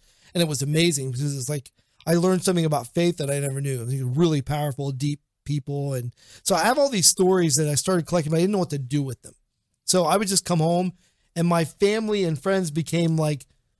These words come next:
you know, I wasn't publishing this stuff, but I would,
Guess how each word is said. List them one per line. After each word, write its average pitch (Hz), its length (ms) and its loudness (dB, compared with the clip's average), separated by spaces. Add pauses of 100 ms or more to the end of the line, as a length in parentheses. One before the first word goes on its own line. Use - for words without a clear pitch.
(260)
you 170 60 0
know, 147 220 0
I 165 60 4
wasn't 185 320 2
publishing 180 560 2
this 139 140 2
stuff, 147 340 -4 (220)
but 170 200 0
I 165 60 2
would, 165 220 2